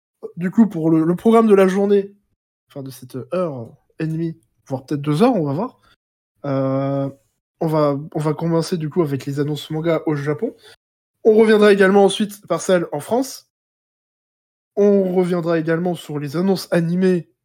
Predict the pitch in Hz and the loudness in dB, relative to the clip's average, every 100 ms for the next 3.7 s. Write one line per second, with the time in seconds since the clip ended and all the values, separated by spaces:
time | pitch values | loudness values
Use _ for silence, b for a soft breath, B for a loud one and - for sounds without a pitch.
0 | _ - 139 131 127 123 117 151 156 147 | _ -12 -8 -6 -8 -10 -6 -4 -2 -4
1 | 139 147 151 151 180 180 160 - 156 156 | -6 -8 -6 -4 -2 -2 -6 -12 -10 -6
2 | 175 147 - 214 208 208 202 214 190 147 | -8 -8 2 2 2 2 4 4 0 -2
3 | 135 151 185 165 160 147 | -8 -10 -10 -10 -10 -10